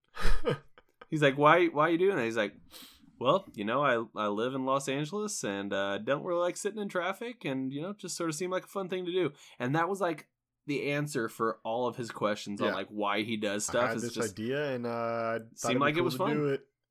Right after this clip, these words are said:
Speaker 1: I,
Speaker 2: Yeah.
Speaker 1: I loved the "definitely not a flamethrower, flamethrower." <laughs>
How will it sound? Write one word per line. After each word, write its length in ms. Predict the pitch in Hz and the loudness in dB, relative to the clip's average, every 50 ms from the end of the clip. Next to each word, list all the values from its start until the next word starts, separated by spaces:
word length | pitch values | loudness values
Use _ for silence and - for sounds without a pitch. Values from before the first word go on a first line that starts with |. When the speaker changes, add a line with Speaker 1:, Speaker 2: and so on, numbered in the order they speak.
| _ _ _ _ _ - 151 | _ _ _ _ _ -8 -2
Speaker 1:
I, 40 | 160 | 0
Speaker 2:
Yeah. 180 | 185 190 165 143 | 2 2 4 4
Speaker 1:
I 60 | 127 | 2
loved 420 | 127 123 120 117 120 123 113 117 113 | 2 2 2 2 2 2 0 -2 -2
the 220 | 127 123 117 107 90 - - | -2 -2 -2 -2 -6 -6 -4
"definitely 380 | 110 101 101 - - 104 101 95 | -4 -4 -4 -6 -8 -8 -8 -6
not 180 | 95 95 98 98 | -6 -6 -6 -6
a 40 | 95 | -8
flamethrower, 640 | - - 95 92 92 95 - - 101 98 95 95 95 | -10 -10 -12 -12 -12 -12 -10 -8 -6 -4 -2 -4 -4
flamethrower." 640 | - - 95 95 98 92 - 117 113 113 127 123 120 - - | -6 -8 -10 -10 -10 -8 -8 -6 -4 -4 -6 -6 -8 -10 -8
<laughs> 180 | - - - | -8 -8 -8